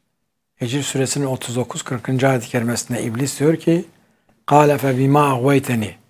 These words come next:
"Beni azdırmana yemin ederim. لَاُزَنَّ لَهُمْ فِي الْاَرْضِ وَاللّٰهُ مَجْمَعِينَ." "Yeryüzünü, dünya hayatını onlara süsleyeceğim. Hepsini saptıracağım. İlla ibadekel muhlesin."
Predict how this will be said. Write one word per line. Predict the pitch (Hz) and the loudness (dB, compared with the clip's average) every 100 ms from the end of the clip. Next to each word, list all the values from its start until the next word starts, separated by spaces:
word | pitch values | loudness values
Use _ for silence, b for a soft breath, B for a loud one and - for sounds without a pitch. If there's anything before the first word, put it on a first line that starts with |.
| _ _ _ _ _ _ | _ _ _ _ _ _
"Beni | 135 135 | 0 0
azdırmana | 143 123 123 123 127 135 | 2 0 0 0 2 2
yemin | 127 127 123 | 2 2 0
ederim. | 123 113 113 101 - _ _ _ _ _ - | 0 -2 -4 -6 -12 _ _ _ _ _ -2
لَاُزَنَّ | 131 127 120 135 127 | 0 2 2 2 2
لَهُمْ | 135 131 | 2 0
فِي | 117 | 0
الْاَرْضِ | 127 143 139 139 170 220 _ _ _ _ _ _ - | 2 4 4 4 2 -2 _ _ _ _ _ _ 0
وَاللّٰهُ | 131 131 127 127 131 123 123 | 4 4 2 2 2 2 2
مَجْمَعِينَ." | 110 110 127 165 - _ _ _ _ _ | 0 0 2 2 -2 _ _ _ _ _
"Yeryüzünü, | 127 147 143 120 120 117 104 | 4 6 6 2 0 -2 -2
dünya | 127 143 151 | 0 2 2
hayatını | 131 127 120 123 120 | 2 2 0 -2 -2
onlara | 117 117 | -2 -4
süsleyeceğim. | 113 113 - 117 117 160 185 - _ _ _ _ | -6 -10 -8 -4 2 2 2 -2 _ _ _ _
Hepsini | - 156 - 131 | -2 -2 0 0
saptıracağım. | 123 123 107 113 110 127 165 170 190 _ _ _ _ - | 0 -2 -4 -4 -2 4 4 2 -4 _ _ _ _ 4
İlla | 165 156 139 | 6 8 4
ibadekel | 127 131 120 123 | 2 0 -2 -4
muhlesin." | 120 113 117 113 156 175 185 | -4 -4 -6 -4 0 0 -2